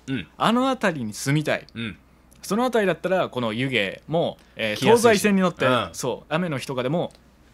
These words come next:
Speaker 2: もう気軽に来れる。
Speaker 1: 地下鉄ね、来れると。
Speaker 2: そのエリアに行きたいから、もう、
Speaker 1: うん。
Speaker 2: そこの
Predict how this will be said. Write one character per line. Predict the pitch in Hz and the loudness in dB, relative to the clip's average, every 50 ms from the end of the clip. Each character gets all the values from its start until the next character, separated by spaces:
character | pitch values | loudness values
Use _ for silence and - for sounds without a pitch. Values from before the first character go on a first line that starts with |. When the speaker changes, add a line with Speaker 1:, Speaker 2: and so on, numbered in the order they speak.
| _ - | _ -12
Speaker 2:
も | - 139 131 120 | -6 -4 -4 -4
う | - | -4
気 | - 143 135 | -4 0 2
軽 | 139 135 110 - | 4 4 4 2
に | 120 | 0
来 | 101 123 | 0 0
れ | 120 110 | 0 0
る。 | 101 | 0
Speaker 1:
地 | 135 | -2
下 | 170 | -2
鉄 | 175 | -4
ね、 | 156 - - | -6 -10 -14
来 | - 101 | -14 -12
れ | 95 90 | -12 -12
る | 87 82 - | -16 -18 -20
と。 | 78 - - - - | -20 -20 -20 -20 -12
Speaker 2:
そ | - - 160 175 | -8 -4 -2 0
の | 190 202 | 0 0
エ | 208 180 | 0 2
リ | 151 | 0
ア | 113 | 0
に | 107 107 | -2 -2
行 | - | -8
き | - | -6
た | - 110 | -6 -4
い | 107 | -4
か | 104 | -4
ら、 | 110 | -2
も | 139 160 151 | 0 0 0
う、 | |
Speaker 1:
う | - | -2
ん。 | - - - - - - | -4 -12 -20 -20 -20 -14
Speaker 2:
そ | - - - 214 226 | -8 -4 -4 -4 -4
こ | - - 320 339 339 | -4 0 2 2 2
の | 330 349 349 330 254 - | 2 2 2 2 0 0